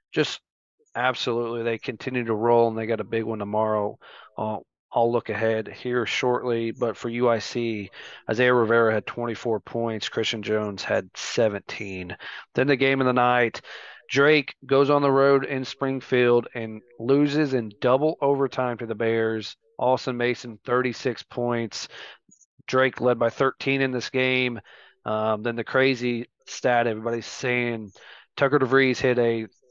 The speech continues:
three in this game with, uh, I think, like,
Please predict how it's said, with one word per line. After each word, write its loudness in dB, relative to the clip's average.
three -2
in -14
this -8
game 0
with, 0
uh, 0
I -20
think, 0
like, 0